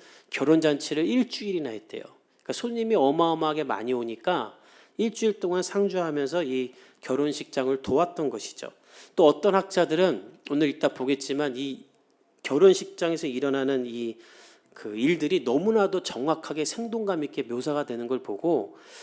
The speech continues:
"아마 요한의 결혼식이 아니었을까?" 이렇게 말하는 사람들도 있어요. 어, 근데 어-, 어쨌든 간에, 어, 요한의 어머니와 예수님의 어머니 마리아가 형제 지간이었으니까 가능한 추측이죠.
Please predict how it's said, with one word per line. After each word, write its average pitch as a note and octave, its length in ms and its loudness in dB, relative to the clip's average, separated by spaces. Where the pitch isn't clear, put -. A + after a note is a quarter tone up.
"아마 E3+ 300 -2
요한의 F#3+ 500 4
결혼식이 F#3+ 500 4
아니었을까?" C3+ 640 -4
이렇게 B2 220 -8
말하는 A#2 280 -6
사람들도 A2+ 400 -10
있어요. - 280 -14
어, - 360 -12
근데 C#3 200 -2
어-, D3+ 280 4
어쨌든 D#3+ 420 0
간에, B2 360 -2
어, A2 340 -6
요한의 E3+ 320 10
어머니와 D3 560 6
예수님의 C#3 460 -2
어머니 B2 280 -2
마리아가 A2+ 420 -2
형제 G3 420 0
지간이었으니까 C3 1700 -6
가능한 B2 400 -6
추측이죠. - 600 -6